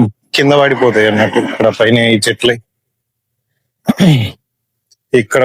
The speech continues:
కూడా ఉన్నాయి. అయితే వీళ్ళ ఈ అపార్ట్మెంట్లో కావచ్చు కానీ ఇంతవరకు పోలేదు. తీసుకోవచ్చు, తెంపుకొని తినొచ్చు.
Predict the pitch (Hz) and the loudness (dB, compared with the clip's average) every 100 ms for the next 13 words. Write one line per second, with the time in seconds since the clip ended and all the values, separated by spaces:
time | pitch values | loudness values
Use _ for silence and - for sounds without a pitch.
0 | 127 131 117 120 113 - _ _ _ _ | 2 2 2 0 -2 -14 _ _ _ _
1 | _ _ _ _ _ _ _ - 120 139 | _ _ _ _ _ _ _ -6 0 2
2 | 139 127 113 127 143 123 - 127 - 131 | 2 2 0 0 0 0 -2 -2 -2 0
3 | 127 117 107 110 - 123 117 156 - _ | 2 2 2 0 -2 -2 0 0 -2 _
4 | _ _ _ _ _ _ _ _ _ - | _ _ _ _ _ _ _ _ _ -20
5 | - _ _ _ _ _ - 123 139 131 | -20 _ _ _ _ _ -4 -2 0 -2
6 | 131 - 120 113 120 143 143 - 143 - | -2 0 2 2 2 0 -2 0 -2 -2
7 | 123 117 113 - 120 117 104 - | -2 -2 -2 0 0 0 0 -4